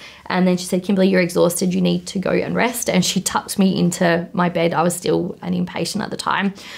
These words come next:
Um, she tucked me into bed, went and got a hot blanket and wrapped that around me as well, and kind of took over as a parent.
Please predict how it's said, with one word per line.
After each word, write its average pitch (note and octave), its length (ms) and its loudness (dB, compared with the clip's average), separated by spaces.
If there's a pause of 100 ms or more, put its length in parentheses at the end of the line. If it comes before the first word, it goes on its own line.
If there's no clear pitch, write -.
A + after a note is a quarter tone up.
(180)
Um, F#3 160 0
she G#3+ 120 -6
tucked - 300 -2
me F#3 80 4
into F3+ 160 2
bed, E3+ 320 0 (120)
went F3+ 180 4
and E3+ 80 0
got E3+ 100 -2
a E3+ 40 -2
hot - 220 -4
blanket E3+ 380 0
and E3+ 260 4
wrapped F#3 220 -2
that E3+ 140 0
around E3+ 260 0
me F3+ 160 2
as F3+ 160 0
well, F3 240 4
and F3+ 300 2 (260)
kind G3+ 140 0
of F#3 80 -6
took G3 200 -4
over F#3 220 4
as F3 120 0
a F#3+ 60 0
parent. E3 480 -4